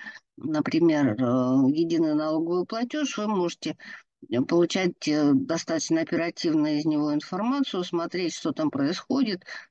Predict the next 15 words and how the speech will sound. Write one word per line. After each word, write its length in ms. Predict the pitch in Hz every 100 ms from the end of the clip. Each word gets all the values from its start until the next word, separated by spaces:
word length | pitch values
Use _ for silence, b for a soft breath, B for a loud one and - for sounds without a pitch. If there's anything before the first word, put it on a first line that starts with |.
| _
ну 160 | 294 302
и, 40 |
соответственно, 680 | 226 - 156 - 190 - 160
м, 420 | 135 98 82 - -
там 320 | 127 131 110 - B B _
делать 380 | 156 165 143 127
корректировки, 920 | - 147 - - 254 285 247 - 147 160 - _ _ _ _ _ -
ну, 180 | 208
разные, 480 | 170 170 269 311 302 - B B B _ _
э, 300 | - 98 67 - - - - -
действия, 480 | 170 208 240 165 143
которые 580 | 147 160 185 170 147 143
сервис 460 | - 160 170 165
позволяет 600 | - 156 156 143 143 143
производить. 760 | - 151 151 165 156 143 -